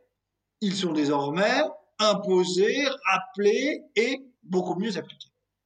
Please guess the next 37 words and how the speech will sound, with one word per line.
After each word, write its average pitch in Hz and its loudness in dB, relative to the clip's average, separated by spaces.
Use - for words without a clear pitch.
Donc, - -2
on 269 2
ne 277 -2
peut 285 0
pas - -2
dire, 196 0
cela 302 2
s'est 196 -2
fait 185 0
par 143 -2
le 139 0
passé. 143 -2
En 302 0
février, 170 -4
ça 160 -6
avait 156 -4
été 156 -2
une 170 -2
grosse 175 2
crise 170 -2
de 143 0
contamination, 135 -8
une 165 -8
grosse... 202 2
un - -18
gros 208 2
facteur 202 -2
de 147 -8
contamination. 139 -6
Donc, 190 0
ça 190 -4
sera - -8
toujours 208 -2
un 190 -2
facteur 165 -6
de 202 -2
contamination. 190 -8